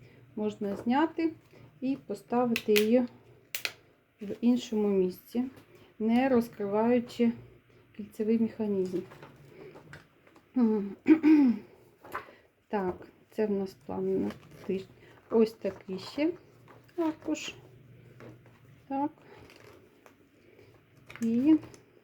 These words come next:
останнє. Це в нас, ем, м, нотатки.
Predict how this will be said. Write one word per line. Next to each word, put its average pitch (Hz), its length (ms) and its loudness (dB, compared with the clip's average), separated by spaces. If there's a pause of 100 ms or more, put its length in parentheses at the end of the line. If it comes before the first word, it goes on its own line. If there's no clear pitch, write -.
(160)
останнє. 285 680 0 (500)
Це 247 200 4
в 233 100 2
нас, 233 460 2
ем, 208 480 2 (1700)
м, 196 920 -4 (640)
нотатки. 233 720 -2